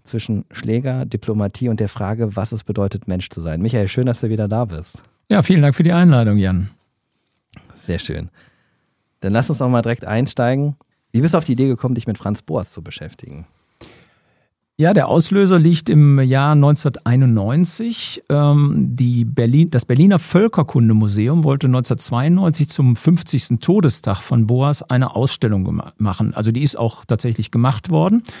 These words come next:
Speaker 2: Und die sind an den Bonner Lehrstuhl für Ethnologie rangetreten.
Speaker 1: Mhm.
Speaker 2: Und die Bonner haben festgestellt, oh ja, der ist ja Bonner Alemanne gewesen. Dann fragen wir doch mal bei Alemannia nach, ob sie uns noch zusätzliche Informationen und vielleicht Bildmaterial geben können.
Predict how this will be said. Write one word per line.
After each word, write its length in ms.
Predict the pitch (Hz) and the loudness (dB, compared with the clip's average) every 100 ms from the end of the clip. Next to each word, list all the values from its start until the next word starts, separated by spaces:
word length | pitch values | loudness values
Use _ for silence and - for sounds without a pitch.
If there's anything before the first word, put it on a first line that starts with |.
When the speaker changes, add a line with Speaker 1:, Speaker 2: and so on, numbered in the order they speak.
| - - - | -20 -20 -10
Speaker 2:
Und 180 | - 135 | 0 4
die 40 | 131 | 4
sind 220 | 135 147 | 4 4
an 100 | 143 | 4
den 140 | 135 | 4
Bonner 240 | 131 151 123 | 4 2 2
Lehrstuhl 560 | 120 143 156 - 185 | 2 2 0 0 -2
für 160 | 160 147 | 0 -2
Ethnologie 500 | 156 143 120 120 135 | 0 0 0 0 0
rangetreten. 880 | 156 156 175 165 170 165 - 180 208 - - - | 0 2 2 0 -2 -2 2 2 2 -4 -12 -6
Speaker 1:
Mhm. 160 | 110 | -4
Speaker 2:
Und 220 | 151 135 143 | 2 2 2
die 180 | 143 | 2
Bonner 340 | 131 143 180 151 | 2 2 4 4
haben 140 | 156 | 4
festgestellt, 760 | 147 165 160 160 - 151 160 160 | 4 0 0 -2 0 0 0 0
oh 120 | 160 | 0
ja, 140 | 151 123 | 2 2
der 120 | 123 | 0
ist 140 | 147 | -2
ja 100 | 147 | 0
Bonner 340 | 120 139 156 - | 0 4 4 4
Alemanne 420 | 143 135 143 170 | 2 2 4 4
gewesen. 400 | 110 98 110 147 | 2 0 -2 0
Dann 100 | 127 | 0
fragen 400 | 123 - 113 151 | -2 -2 0 2
wir 60 | 139 | 0
doch 120 | 120 | 0
mal 160 | 131 123 | 0 0
bei 140 | 113 110 | -2 -2
Alemannia 500 | 113 117 110 117 107 | 0 2 2 2 0
nach, 300 | 104 135 156 | 0 0 -2
ob 180 | 127 - | -6 -6
sie 140 | - | -4
uns 200 | 120 117 | -2 -2
noch 200 | 120 - | -4 -4
zusätzliche 560 | - 147 135 127 - 104 | -6 -2 0 -2 -2 -4
Informationen 920 | 120 120 107 101 - 139 135 135 117 | -2 0 0 0 0 2 2 2 0
und 160 | 107 | -4
vielleicht 280 | - 98 92 | -4 -6 -4
Bildmaterial 680 | 107 90 82 - 82 64 69 | -4 -4 -8 -8 -10 -8 -10
geben 320 | 58 55 - | -10 -10 -10
können. 300 | - - - | -10 -10 -10